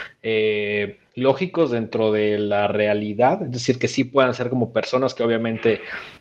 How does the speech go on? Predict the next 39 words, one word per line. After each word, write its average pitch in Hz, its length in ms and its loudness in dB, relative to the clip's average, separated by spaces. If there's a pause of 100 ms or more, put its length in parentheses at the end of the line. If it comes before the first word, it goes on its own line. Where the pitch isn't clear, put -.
(120)
pues, - 40 -8
a 233 40 -2
lo 226 80 2
mejor 185 220 2
tienen 160 240 2
como 131 180 0
su - 140 -10
personalidad 120 640 2
y 123 60 2
ciertas 120 300 -4
cosas, 139 420 0 (440)
pero 127 200 4
sí 147 200 -2
podrían, 139 640 0 (360)
eh, 117 460 2
caer 113 220 2
como 123 160 -2
en 117 40 2
la 107 60 2
categoría 107 440 0
de 117 60 2
personas 113 460 0
que 101 120 0
te 98 100 0
puedes 113 460 -2
encontrar 98 640 0
en 98 240 -4 (160)
cierta 110 480 0
ciudad 101 240 0
de 104 140 0
Chicago, 120 600 -2
en 101 200 -4
Nueva 104 220 0
York, 113 360 2
en 101 220 -2
la 92 120 -2
calle, 107 280 4
etcétera, 92 480 -2
¿no? 123 220 4